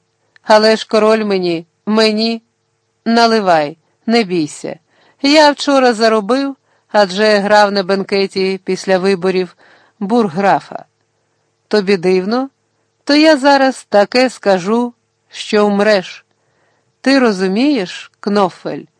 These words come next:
я прожив на світі двадцять вісім років. Півсвіту переміряв своїми ногами,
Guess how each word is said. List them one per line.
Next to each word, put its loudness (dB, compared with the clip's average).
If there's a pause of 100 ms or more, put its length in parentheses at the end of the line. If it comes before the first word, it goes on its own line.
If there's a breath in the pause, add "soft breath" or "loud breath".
(480)
я 2
прожив 0
на 0
світі -6 (440)
двадцять 0
вісім -4
років. -6 (1000)
Півсвіту -2
переміряв 0
своїми -2
ногами, -2